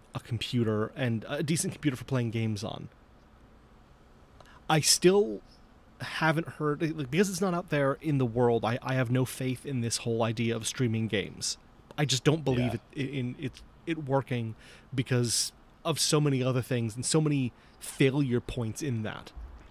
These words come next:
Speaker 1: Between my own router and modem to my I S P throttling to, you know, e-,
Speaker 2: Yeah.
Speaker 1: every step along the way. I have no idea what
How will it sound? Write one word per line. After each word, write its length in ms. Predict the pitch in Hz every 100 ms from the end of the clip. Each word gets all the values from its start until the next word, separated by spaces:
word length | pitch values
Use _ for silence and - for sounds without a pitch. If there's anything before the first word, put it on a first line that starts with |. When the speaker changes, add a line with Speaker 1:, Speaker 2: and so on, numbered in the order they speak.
| - - -
Speaker 1:
Between 380 | 120 - 127 117
my 220 | 117 131
own 320 | 131 139 131
router 600 | 113 110 135 135 135 135 127 - -
and 260 | 139 120 104
modem 540 | 117 131 135 131 127
to 140 | 123 113
my 180 | 104 113
I 200 | 131 131
S 220 | 127 127 -
P 280 | - 139 131
throttling 800 | - 127 123 127 123 123 120 120 - - -
to, 320 | - 127 117 123
you 80 |
know, 60 | 135
e-, 60 | 190
Speaker 2:
Yeah. 140 | 165
Speaker 1:
every 260 | 180 156 180
step 380 | 135 - 151 -
along 360 | 123 127 127
the 80 | 113
way. 520 | 104 117 131 110 98 127 - - - - - - -
I 140 | 160
have 160 | 196 139
no 220 | 143 147
idea 440 | 143 131 131 131 123
what 360 | 117 113 127